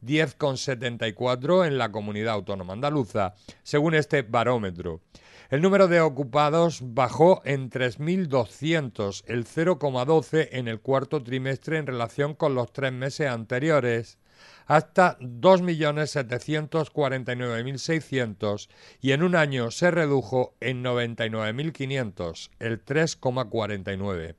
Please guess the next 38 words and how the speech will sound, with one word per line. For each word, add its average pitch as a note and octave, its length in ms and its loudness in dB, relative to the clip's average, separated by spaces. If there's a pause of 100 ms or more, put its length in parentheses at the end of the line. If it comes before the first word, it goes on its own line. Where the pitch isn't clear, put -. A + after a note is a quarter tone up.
(600)
La A#2+ 120 2
población C#3 440 2
activa E3 380 2
subió D3+ 240 -2
en D3+ 100 -4
Andalucía C#3 720 0
entre B2+ 260 -2
octubre C3+ 440 0
y B2 40 0
diciembre C3 520 -2
del A#2 120 0
año C3+ 300 0
recién A#2 540 -4
terminado C3 640 0 (320)
en C3 160 -2
doce C#3 280 2
mil D#3+ 200 -2
cuatrocientas C#3 720 0
personas, C3+ 500 -2
el G#2+ 80 -4
cero A#2+ 260 -4
treinta A2 360 -4
y B2 80 2
uno, G2+ 340 -2 (720)
y C3 120 -2
en C#3 100 0
un D3+ 120 -2
año D3 400 2
aumentó B2+ 600 2
en C#3 180 0
veintiún A#2+ 420 -4
mil A#2+ 160 -4
seiscientos, A2+ 640 -4
el G2 80 -4
cero C3+ 280 -2
cincuenta A2 440 -6
y B2 40 -2
cuatro, A#2 440 2